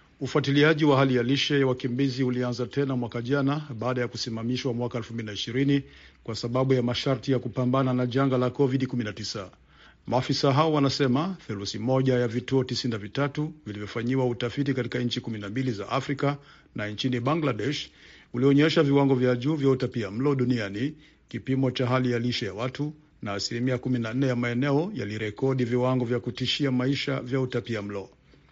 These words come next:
Msemaji wa U N H C R, Shabia Mantu, ameiambia V O A kwamba viwango vya utapia mlo vinatisha,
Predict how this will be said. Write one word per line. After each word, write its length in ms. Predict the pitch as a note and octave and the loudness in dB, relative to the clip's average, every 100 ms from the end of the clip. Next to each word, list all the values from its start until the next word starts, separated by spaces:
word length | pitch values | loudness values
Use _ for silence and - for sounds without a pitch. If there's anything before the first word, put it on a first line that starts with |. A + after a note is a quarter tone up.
| _ - | _ -14
Msemaji 440 | G#2+ A2+ A2+ B2 | -8 -6 -2 0
wa 60 | B2+ | 0
U 40 | |
N 120 | A#2+ A#2 | 0 -2
H 100 | G#2+ | -4
C 140 | - | -4
R, 300 | C#3 C#3 D3 C#3+ - _ | 0 0 -2 -8 -20 _
Shabia 440 | - C3+ C3 D3 | -2 0 4 6
Mantu, 500 | C3 B2 G#2+ B2 E3+ - _ _ - | 6 4 0 -2 -4 -6 _ _ -12
ameiambia 540 | G2 G2+ G#2+ A#2 B2+ | -8 -6 -4 -2 -2
V 140 | A2 | 0
O 120 | B2 C3 | 2 4
A 140 | B2 | 2
kwamba 440 | A#2+ C#3 C3+ D3 | 2 0 0 -2
viwango 420 | C3 G#2+ A#2 B2+ A#2+ | -4 -4 -2 0 0
vya 120 | A#2 | -2
utapia 400 | - A2 A2+ A2+ | -4 -6 -6 -4
mlo 300 | C#3+ C#3+ F#3+ - - _ - | -2 -2 -2 -12 -20 _ -4
vinatisha, 680 | C#3 C3+ - A#2 - C#3 | -2 -2 -2 -4 -2 -4